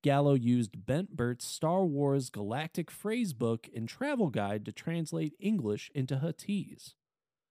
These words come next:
"The key to recording alien dialogue is casting the right actor for the part," O'Farrell said. "Over the years, I've had actors take to Huttese like a fish to water,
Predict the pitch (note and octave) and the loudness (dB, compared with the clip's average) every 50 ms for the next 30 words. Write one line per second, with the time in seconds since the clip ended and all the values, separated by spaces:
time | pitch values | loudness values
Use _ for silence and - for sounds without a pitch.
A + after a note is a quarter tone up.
0 | _ _ - E3 - - - C4 C#4 D4+ D4+ C#4+ C4+ - - - G3+ G3 G3 F#3+ | _ _ -2 -2 -2 0 2 2 4 4 4 2 0 0 0 2 2 2 2 0
1 | F3+ - D#3 E3 E3+ F3 E3+ D#3+ D3+ C#3 D3 D3 D3+ D3 C#3+ D3 D3 D3 D3 D3 | -2 -2 0 0 2 2 2 2 2 2 2 2 2 2 2 2 2 2 0 0
2 | C#3+ - - G#2+ G2 - - - - D3+ D#3 D#3+ - - - D#3+ D3+ A2+ G2 F#2+ | -2 -6 -6 -6 -6 -8 -8 -8 -6 -4 -4 -4 -4 -2 -2 0 0 0 0 0
3 | G2 G#2 A2 A2 A2+ - - - G#2 G2+ G2+ - - G2+ F#2+ - A#2+ A#2+ C#3 - | 0 0 0 -2 -2 -4 -6 -6 -6 -6 -6 -6 -8 -10 -6 -4 -4 -4 -4 -4
4 | - - A3+ G#3 D#3 - _ _ - - F#2+ - - - F2 - - - - - | -6 -4 -2 -2 -2 -4 _ _ -12 -12 -12 -12 -12 -16 -16 -16 -16 -16 -16 -16
5 | - - - _ _ _ _ _ _ _ _ _ _ _ _ _ _ _ _ _ | -16 -18 -18 _ _ _ _ _ _ _ _ _ _ _ _ _ _ _ _ _
6 | - G#3+ A#3+ C4 C4+ A#3 G#3 E3 D#3 E3 D#3+ D3+ - D3+ D#3 F3+ E3+ - E3 F#3 | 2 4 4 4 4 4 4 6 6 6 4 4 2 2 0 0 0 2 2 2
7 | F3+ D#3+ - - A2 A#2+ B2 - - B2 A#2+ A2+ - - - A#3 A#3 - - E3 | 2 0 -2 -2 -2 -2 -2 -2 -2 -2 -2 -2 -4 -4 -2 -2 -2 0 0 2
8 | C#3 C3 A#2+ - - - C3+ B2+ B2+ B2 A#2 - - _ _ _ _ - A3 - | 2 2 2 0 -2 -4 -2 0 0 0 0 -2 -6 _ _ _ _ -4 -2 0
9 | A3 G3 - - - G#3 G3+ - - - - F3+ C#3 A2+ G#2+ G2+ - - - C#3+ | 0 -2 -2 -2 -2 -2 -2 -4 -4 -6 -2 -2 0 0 -2 -2 -6 -8 -14 -16